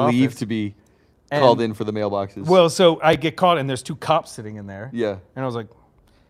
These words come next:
Speaker 2: for some reason, the one cop looked vaguely familiar, but I couldn't quite place him. <laughs>
Speaker 1: I'm
Speaker 2: And,
Speaker 1: connecting
Speaker 2: um,
Speaker 1: the dots.
Speaker 2: and the, the other cop, he comes and he sits down, and he's like, "So you wanna talk to us about what you guys were up to last night and blah, blah, blah? Like, you guys,"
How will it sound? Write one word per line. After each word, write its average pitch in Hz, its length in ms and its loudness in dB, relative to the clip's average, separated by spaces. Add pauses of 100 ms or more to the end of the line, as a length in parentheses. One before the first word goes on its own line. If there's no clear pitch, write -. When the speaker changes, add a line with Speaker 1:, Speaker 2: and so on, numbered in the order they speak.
(600)
Speaker 2:
for 131 100 -14
some 226 460 6
reason, 151 340 -2
the 143 100 -4
one 220 300 4
cop 143 340 0
looked 127 200 -10
vaguely 127 360 -6
familiar, 127 420 -6
but 120 140 -6
I 123 60 -6
couldn't 135 320 -10
quite 117 280 -10
place 139 300 -10
him. 120 180 -18 (100)
<laughs> - 360 -6 (1300)
Speaker 1:
I'm 127 80 -4
Speaker 2:
And, 151 220 0
Speaker 1:
connecting 143 300 2
Speaker 2:
um, - 40 -6
Speaker 1:
the 101 80 -6
dots. 98 420 -6 (400)
Speaker 2:
and 143 380 -4 (100)
the, 139 360 -8 (120)
the 151 80 -6
other 240 220 2
cop, 135 400 -4 (180)
he - 140 -18
comes 151 240 -14
and 135 100 -16
he 135 60 -14
sits 123 280 -20
down, 131 180 -12
and 135 80 -14
he's 127 160 -16
like, 123 160 -18
"So 156 160 -16
you 175 140 -16
wanna 190 120 -14
talk 185 260 -14
to 196 60 -18
us 175 100 -20
about 180 160 -12
what 175 160 -18
you 175 60 -20
guys 170 180 -14
were 160 100 -14
up 165 180 -16
to 165 240 -14
last 160 280 -18
night 156 200 -18
and 123 120 -20
blah, 131 120 -18
blah, 143 100 -20
blah? 131 300 -14
Like, 120 200 -12
you 120 100 -14
guys," 120 260 -10